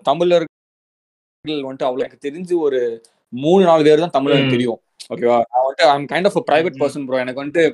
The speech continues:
Speaker 1: இந்த
Speaker 2: சரி.
Speaker 1: என்ன சொல்றது,
Speaker 2: ம்.
Speaker 1: மத்தவன் இங்க வந்துட்டு நான் வர-, வந்-, வந்த அப்பவே I started, uh, having, uh, I mean, Indian friends who were very selfish, bro.
Speaker 2: ஆமா, ஆமா.
Speaker 1: இது
Speaker 2: புரியுது, புரியுது,
Speaker 1: இந்த
Speaker 2: புரியுது.
Speaker 1: சின்ன வயசுலயே பழுத்தது அப்படின்னு சொல்லுவானுங்களே, அதாவது in a bad way.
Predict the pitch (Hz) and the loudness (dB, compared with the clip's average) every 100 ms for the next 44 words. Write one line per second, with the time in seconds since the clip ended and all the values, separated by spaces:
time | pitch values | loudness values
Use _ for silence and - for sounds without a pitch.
0 | - _ _ 143 135 131 123 117 113 _ | -4 _ _ -4 2 4 4 2 -4 _
1 | _ _ 147 135 131 131 151 143 135 123 | _ _ -10 -8 -4 -2 0 2 4 2
2 | 135 - 185 175 165 _ _ _ _ 156 | -2 -4 0 0 -2 _ _ _ _ -6
3 | 180 185 247 214 160 147 147 143 156 - | -4 0 0 0 0 -2 -2 -6 -10 -16
4 | 135 151 214 208 185 196 220 170 147 139 | -12 -6 0 0 2 2 2 2 -4 -6
5 | - 156 180 170 - - 123 120 120 117 | -4 -4 -6 -16 -12 -2 0 0 -4 -10
6 | 117 123 147 180 170 151 - 120 117 - | -16 -8 -2 -2 -2 -8 -8 -6 -6 -10
7 | - _ _ - 143 135 160 185 170 160 | -20 _ _ -6 -2 0 2 2 0 -2
8 | - 143 143 127 131 127 123 151 170 - | 0 2 4 4 4 4 2 0 -2 -2
9 | 147 185 - 151 156 139 127 - _ _ | 0 0 0 4 6 4 0 -6 _ _
10 | _ _ _ _ 190 208 190 165 151 147 | _ _ _ _ 2 4 8 6 6 4
11 | 151 123 120 143 139 127 - _ _ _ | 4 4 2 -2 -4 -10 -14 _ _ _
12 | _ 208 247 233 208 - 190 196 202 151 | _ -2 2 2 0 -2 -2 -2 0 0
13 | 180 185 170 170 139 151 147 139 131 120 | 2 2 2 4 2 0 -4 -2 -2 -2
14 | 120 117 120 160 151 123 123 151 156 123 | -4 -2 0 -2 -4 -4 0 0 0 0